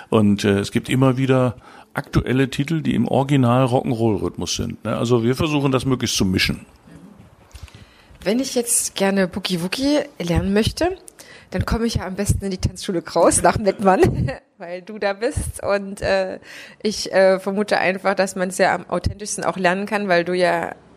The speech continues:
Speaker 2: der Erste eigentlich mit warst, der das im A T T V auch so wirklich vorangebracht hat.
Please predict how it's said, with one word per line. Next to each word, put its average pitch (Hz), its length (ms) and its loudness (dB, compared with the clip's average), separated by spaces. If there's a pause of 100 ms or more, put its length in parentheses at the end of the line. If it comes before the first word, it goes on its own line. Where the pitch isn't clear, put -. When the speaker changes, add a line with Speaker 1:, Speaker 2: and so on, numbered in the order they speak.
(160)
Speaker 2:
der 175 160 -2
Erste - 320 -2
eigentlich 175 400 -2
mit 180 160 -8
warst, 175 260 0
der 185 80 -2
das 175 180 -4
im 180 60 -10
A 90 100 -6
T - 100 -12
T - 120 -12
V 190 160 -2
auch - 180 -6
so 180 120 -12
wirklich - 200 -12
vorangebracht 196 680 -2
hat. 208 140 2